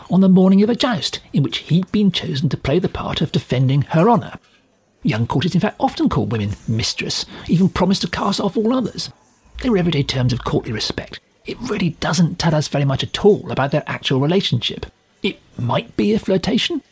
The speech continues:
It might be part of a game. It might be forbidden love. There's just no way of telling. And nor, therefore, do Henry's courtly letters to Anne tell us very much at all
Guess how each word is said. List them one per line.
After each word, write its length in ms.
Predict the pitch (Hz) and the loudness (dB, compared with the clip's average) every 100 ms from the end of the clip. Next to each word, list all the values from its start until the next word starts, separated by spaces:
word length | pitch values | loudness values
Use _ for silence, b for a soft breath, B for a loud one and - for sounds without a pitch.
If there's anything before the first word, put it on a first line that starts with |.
| _ _ - | _ _ -4
It 320 | 277 - 131 | -4 -4 -6
might 180 | 123 - | -6 -4
be 100 | 143 | -4
part 180 | 208 | -2
of 80 | 220 | -2
a 40 | 233 | 0
game. 460 | 285 226 113 131 - _ _ - | 0 0 -2 -8 -16 _ _ -6
It 300 | 175 - 175 | -6 -6 -6
might 420 | 113 135 247 - | -2 0 -2 -4
be 120 | - 175 | -4 -2
forbidden 460 | 180 202 220 214 | 0 0 0 2
love. 400 | 240 262 - - - _ _ _ | 2 2 -2 -12 -20 _ _ _
There's 160 | 127 - | -6 -6
just 300 | - - 139 | -6 -6 0
no 340 | 120 123 170 | 2 4 4
way 260 | 170 135 135 | 4 2 2
of 140 | 123 | -2
telling. 340 | - 156 117 - _ _ _ _ _ | -2 -2 -2 -10 _ _ _ _ _
And 320 | 127 110 110 | -8 -4 -2
nor, 220 | 135 143 240 | 0 0 -2
therefore, 480 | - - - - - B | -6 -8 -8 -8 -10 B
do 100 | - | -4
Henry's 420 | 131 135 156 214 - | -2 0 2 0 -2
courtly 540 | - - 170 - 127 | -4 0 0 -2 -2
letters 340 | 156 - 123 | 0 0 -4
to 180 | - - | -4 -4
Anne 300 | 147 - 120 - | -4 -2 -4 -2
tell 120 | - | -4
us 120 | 123 | -2
very 260 | 131 143 170 | -2 -2 0
much 160 | 156 | -2
at 180 | - - | -2 0
all 320 | 247 - - | 0 0 -4